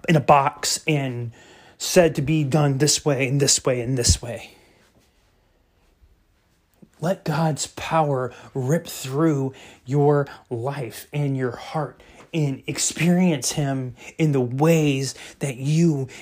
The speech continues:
experience him. That is important to know 'cause it's individual.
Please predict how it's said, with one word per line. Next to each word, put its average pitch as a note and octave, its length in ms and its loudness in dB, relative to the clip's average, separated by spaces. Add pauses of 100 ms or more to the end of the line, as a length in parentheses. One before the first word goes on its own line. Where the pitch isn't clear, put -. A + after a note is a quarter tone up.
(100)
experience C#3+ 920 -2
him. G#2+ 180 -14 (2250)
That E3+ 260 4
is D3 140 0
important D3+ 720 -2 (200)
to - 140 -6
know C3 300 -2
'cause C3 180 -6
it's - 220 -10
individual. D#3 1000 0